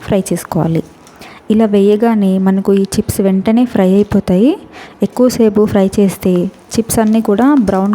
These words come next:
కలర్గా వచ్చేస్తాయి. So, వెంటనే తీసేయాలి. చూడండి, మనకు కరకరలాడే ఆలు చిప్స్ అయితే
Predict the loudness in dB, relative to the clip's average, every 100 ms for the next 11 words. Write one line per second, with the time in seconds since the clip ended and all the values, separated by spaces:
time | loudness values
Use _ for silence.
0 | 0 0 0 0 0 0 -2 0 0 2
1 | 2 0 -8 -20 -20 -12 -4 -2 0 0
2 | 2 0 2 -2 0 0 2 2 0 -6
3 | -20 -20 -20 -20 -12 -2 0 2 2 0
4 | -2 -8 -8 -2 0 2 2 2 0 -2
5 | -4 -2 0 0 0 0 -2 -4 -4 -4
6 | -2 -4 -2 -2 0 0